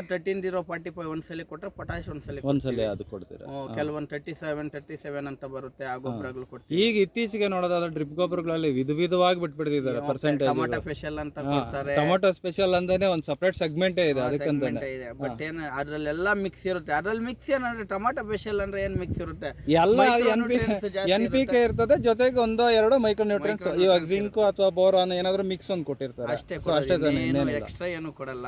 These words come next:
Speaker 2: So,
Speaker 1: ಆಯ್ತು.
Speaker 2: ಸರ್, ಇದೆಲ್ಲ ಒಂದು ಗೊಬ್ಬರಗಳ ವಿಚಾರ ಆಯ್ತು. So, ಇನ್ನು ಸ್ಪ್ರೇಗಳ ವಿಚಾರಕ್ಕೆ ಬಂದಾಗ ಮುಖ್ಯವಾಗಿ ಈಗ ವೈರಸ್ ಬಂದು ನೀವ್ ಹೇಳಿದ್ರಿ, ಬಿಳಿ ನೊಣಗಳನ್ನ ಕಂಟ್ರೋಲ್ ಮಾಡಿದ್ರೆ ವೈರಸ್ ಬರೋದಿಲ್ಲ. So, ಅದನ್ನ ಮೀರಿ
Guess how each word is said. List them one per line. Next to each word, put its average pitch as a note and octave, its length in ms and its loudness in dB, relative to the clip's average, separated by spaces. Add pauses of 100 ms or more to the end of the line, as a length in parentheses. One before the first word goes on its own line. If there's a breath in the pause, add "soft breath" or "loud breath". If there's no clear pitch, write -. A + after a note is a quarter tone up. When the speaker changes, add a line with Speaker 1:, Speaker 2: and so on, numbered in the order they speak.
(240)
Speaker 2:
So, D#3 80 -2 (480)
Speaker 1:
ಆಯ್ತು. C3+ 280 -4
Speaker 2:
ಸರ್, A3 240 4
ಇದೆಲ್ಲ G3 320 4
ಒಂದು D#3+ 280 2
ಗೊಬ್ಬರಗಳ C3+ 600 0
ವಿಚಾರ F#2+ 320 -8
ಆಯ್ತು. F2+ 520 -14
So, D3 100 -2
ಇನ್ನು C#3 180 0
ಸ್ಪ್ರೇಗಳ D#3+ 500 2
ವಿಚಾರಕ್ಕೆ A2+ 460 -4
ಬಂದಾಗ A2 360 -8
ಮುಖ್ಯವಾಗಿ A#2 920 -4 (160)
ಈಗ E3 220 2
ವೈರಸ್ D#3+ 760 2
ಬಂದು C#3+ 300 2
ನೀವ್ D3 220 2
ಹೇಳಿದ್ರಿ, A#2 380 0
ಬಿಳಿ D3+ 300 4
ನೊಣಗಳನ್ನ D3+ 460 0
ಕಂಟ್ರೋಲ್ C#3+ 300 0
ಮಾಡಿದ್ರೆ C#3 300 0
ವೈರಸ್ C3+ 360 2
ಬರೋದಿಲ್ಲ. F#2+ 380 -8 (360 loud breath)
So, - 220 2
ಅದನ್ನ G#3 340 6
ಮೀರಿ G3 600 4